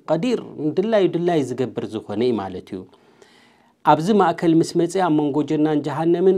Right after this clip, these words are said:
ثመ ዩዝባሕ ይሕረድ እዚ ሞት እዚ። ثመ ዩናዲ ሙናዲ፣ ሕጂ ሓደ ጸዋዓይ ይጽውዕ፣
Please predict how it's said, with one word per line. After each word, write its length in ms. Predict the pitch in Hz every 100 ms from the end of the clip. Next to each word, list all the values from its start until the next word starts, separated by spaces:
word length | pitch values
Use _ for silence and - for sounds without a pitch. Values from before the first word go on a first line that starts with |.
| 190 -
ثመ 380 | - 165 160 143 131
ዩዝባሕ 520 | 151 143 113 110 - - - - -
ይሕረድ 540 | 131 139 156 147 127 -
እዚ 160 | - 113
ሞት 260 | 104 104 -
እዚ። 160 | 107 98 92 - _ _ _ _ _ _ _ _
ثመ 260 | - 160 170 170
ዩናዲ 480 | 180 202 226 208 170 156 123 -
ሙናዲ፣ 480 | 139 139 135 113 110 104 95 -
ሕጂ 280 | - 143 131 190
ሓደ 260 | 160 156 156 165
ጸዋዓይ 580 | - 165 165 160 175 196 180 160 131
ይጽውዕ፣ 520 | 131 135 160 180